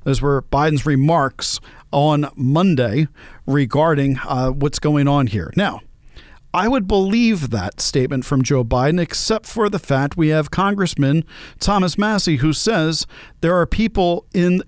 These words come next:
Congress that are asking how to censor information on social media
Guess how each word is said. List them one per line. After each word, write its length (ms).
Congress 720
that 100
are 160
asking 460
how 260
to 140
censor 420
information 680
on 120
social 360
media 480